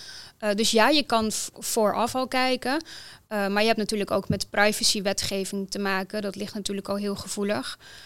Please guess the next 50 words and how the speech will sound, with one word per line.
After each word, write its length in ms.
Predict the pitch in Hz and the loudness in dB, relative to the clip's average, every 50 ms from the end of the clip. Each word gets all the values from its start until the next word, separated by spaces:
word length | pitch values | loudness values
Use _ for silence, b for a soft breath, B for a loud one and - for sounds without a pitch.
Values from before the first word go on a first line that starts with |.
| B B B | B B B
Dus 140 | - 202 220 | -6 -2 0
in 100 | 220 214 | 0 2
de 60 | 208 | 2
meeste 380 | 208 208 214 240 269 - - | 6 6 6 6 6 4 2
gevallen, 640 | - - 294 - 269 240 240 247 247 247 247 - - _ _ | 0 -4 -2 2 4 4 6 6 6 6 6 4 0 _ _
ehm, 640 | - 214 214 214 214 214 214 214 214 208 208 208 214 B B B B B B B B | -2 0 2 4 6 6 6 6 6 4 2 -2 -4 B B B B B B B B
ja, 220 | - 208 202 208 | 2 4 4 4
word 180 | 190 208 214 - | 2 2 0 0
ik 60 | - | 2
eigenlijk 340 | - 214 220 - 226 - - | 2 0 2 2 -2 0 2
meer 280 | 220 220 240 247 226 | 4 4 4 4 4
gevraagd, 680 | - - 240 - 262 233 220 214 220 - - - - 202 | 0 -2 -2 2 4 6 6 6 4 2 0 -2 -2 -2
bijvoorbeeld 520 | 196 196 - 233 233 202 214 208 190 190 | -12 -10 -4 -4 -2 0 0 -2 -2 -2
door 200 | 196 208 208 208 | -2 0 0 0
familie 680 | 196 - - 214 202 214 233 240 240 233 247 285 269 _ _ | -2 -2 -2 0 2 2 2 2 0 0 -2 -4 -6 _ _
die 420 | _ - 190 220 208 202 202 - - | _ -16 -8 -6 -4 -2 -2 -4 -4
vertelt, 500 | - - 214 196 - 202 190 196 190 - | -4 -6 -4 -2 0 0 2 0 0 -2
"Nou, 180 | 202 220 202 | -4 -4 -4
ik 120 | 208 185 - | -6 -4 -4
heb 140 | 208 185 - | -6 -6 -6
iemand, 460 | - 208 202 196 196 196 196 - - | -8 -6 -4 -4 -4 -4 -4 -2 -2
eh, 480 | 202 196 196 196 196 196 196 - - | -2 -2 -2 -2 -2 -2 -4 -6 -8
ehm, 440 | - 226 196 196 196 196 190 190 196 196 _ _ _ _ | -10 -10 -8 -8 -8 -6 -8 -8 -10 -12 _ _ _ _
ik 160 | - 208 - | -16 -10 -8
heb 140 | 202 190 196 | -8 -8 -8
een 80 | 202 - | -10 -8
familielid, 880 | - 220 214 220 233 233 233 233 226 233 226 226 233 233 220 - - - | -4 -2 0 0 2 2 2 4 4 6 6 6 6 4 4 0 -2 0
eh, 140 | - 214 214 214 208 | -2 -4 -4 -2 -2
die 140 | 202 226 - | -2 -2 0
vastzit 760 | - 247 247 247 - - - - - 247 240 240 226 - - | 2 2 4 4 4 2 4 2 4 4 4 2 0 -2 -4
en 160 | - 208 202 | -4 -4 -2
we 100 | 202 190 | -2 -4
vragen 380 | - - 208 208 208 - - 214 | 0 2 2 2 2 2 -2 -4
ons 120 | 196 - | -4 -2
af 200 | - 214 - - | -2 -4 -4 -4
of 100 | 208 - | -8 -8
het 120 | 226 - | -6 -4
verhoor 360 | - 254 240 247 262 277 285 277 | -2 -2 0 4 6 8 8 8
wel 120 | 269 262 | 6 4
goed 200 | - - 269 240 | 2 -2 -4 0
is 120 | 254 - | 2 0
gegaan. 400 | - - - - 233 233 233 233 | 0 0 -2 0 0 0 2 2
Zou 280 | 226 - 233 226 226 233 | 2 2 4 4 4 4
je 60 | 220 | 2
eens 120 | 220 220 - | 0 0 0
naar 140 | 220 208 | -2 -2
de 80 | 202 202 | -2 -2
beelden 320 | 185 233 233 226 208 190 | -2 0 0 0 0 -2
willen 200 | 175 165 - - | -4 -8 -10 -8
kijken?" 420 | - - - - - - - - | -8 -8 -8 -8 -10 -10 -12 -14